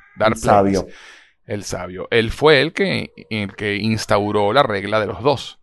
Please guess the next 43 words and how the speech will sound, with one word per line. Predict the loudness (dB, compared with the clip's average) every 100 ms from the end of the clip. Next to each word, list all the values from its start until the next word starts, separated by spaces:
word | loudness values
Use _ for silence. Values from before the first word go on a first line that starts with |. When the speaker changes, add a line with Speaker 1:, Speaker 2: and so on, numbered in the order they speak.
| _ _ _ _ _ _ _
Speaker 1:
Se | -6 -4
tomó | -4 -6
la | -4
decisión, | -4 -4 -4 0 2 2
y | -2
viendo | -4 -4 -2 0
que |
los | 0 0
Sith | 0 -2 -2 _
terminaban | -8 -4 -2 -2 0
traicionándose, | 2 2 0 -2 0 0 -2 -6 -4
y | -4
eso | -6 -4
les | -4
costó | -4 -8 -4 -2
la | 2
guerra | 2 2 -2
contra | -4 -4 -4
los | -6
Jedis, | -2 -2 0 -4 -10
Speaker 2:
Mm. | _ _ _ _ _ _ _ -6
Speaker 1:
que | -4
solamente | 0 4 4 4 0 -4
podían | -4 -2 -2
existir | -2 -4 -4 -4 -6 _
dos | -18 2 4 4 0 -10
Sith | -4 -4 -4 -12 -2
a |
la | 0
vez: | 2 -2 -10 _ _ -20 -18 -18 _ _
un | -14 -6
maestro | 0 0 -2 -8 -12 _ _ _ _ _ _ _
y | -12
un | -10
aprendiz. | -8 -10 -10 -16 -20 _ _ _ _ _ _ _ -6
Desde | -6 -4 -4
ese | -2
momento | -2 -2 -2 -4
en |
adelante, | -2 0 2 0 -2 -6
siempre | -6 -4 -4 -4 -4
fueron | -4 -6 -2
dos. | 0 0 -6